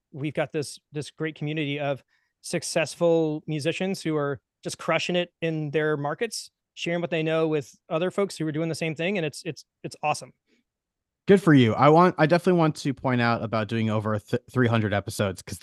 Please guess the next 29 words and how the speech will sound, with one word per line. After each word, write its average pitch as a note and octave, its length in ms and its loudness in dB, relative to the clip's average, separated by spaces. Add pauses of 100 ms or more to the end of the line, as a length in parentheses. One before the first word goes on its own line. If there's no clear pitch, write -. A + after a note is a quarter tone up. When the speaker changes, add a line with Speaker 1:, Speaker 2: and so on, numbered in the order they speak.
(140)
Speaker 2:
that D#3 140 6
Speaker 1:
<laughs> - 60 0
Speaker 2:
is C#3 160 0 (320)
not C3+ 600 6
easy. C#3 460 0 (260)
Speaker 1:
Yeah. F3 220 4
Speaker 2:
<laughs> - 440 -16
I C#3 160 4
know G3+ 220 8
this G3 200 6
from D#3+ 200 2
personal F3 380 0
experience, B2+ 800 0
is G#2+ 400 -2 (160)
this B2+ 380 4
episode, C#3+ 640 4
I, C3 200 -4
I'm, C#3 280 2 (280)
depending E3 280 2
upon D3 180 4
when C3+ 80 2
this A#2+ 140 -4
episode B2 340 -2
comes A#2+ 240 0
out, A#2 180 4
as B2 260 2
of A#2 120 0
this A2 180 -8
recording, A#2 580 4